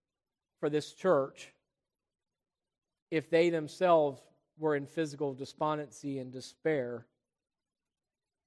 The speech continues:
with as, that they would pray with as much fervency for the spiritual well-being and growth of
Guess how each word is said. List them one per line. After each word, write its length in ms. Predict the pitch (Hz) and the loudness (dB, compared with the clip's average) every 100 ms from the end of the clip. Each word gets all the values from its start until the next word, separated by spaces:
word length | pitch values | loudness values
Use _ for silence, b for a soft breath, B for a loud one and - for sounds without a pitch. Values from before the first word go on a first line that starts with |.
| _ _ _ _ _ | _ _ _ _ _
with 180 | 143 147 | -2 0
as, 160 | 147 135 - | 0 -2 -6
that 120 | 143 | -2
they 80 | 147 | 0
would 140 | 147 | -2
pray 160 | - 160 | 0 0
with 100 | 147 | 0
as 140 | 143 | -6
much 180 | 147 143 | -6 -6
fervency 640 | - - 175 170 165 - 160 | -8 0 2 2 -4 -6 -6
for 180 | - | -4
the 80 | 139 | -6
spiritual 720 | 127 - - 180 180 160 156 | -6 -12 0 0 2 -2 -6
well-being 400 | 139 143 131 143 | -2 -4 -4 -8
and 140 | 131 127 | -8 -6
growth 340 | 139 139 135 | -2 -2 -6
of 160 | 127 | -14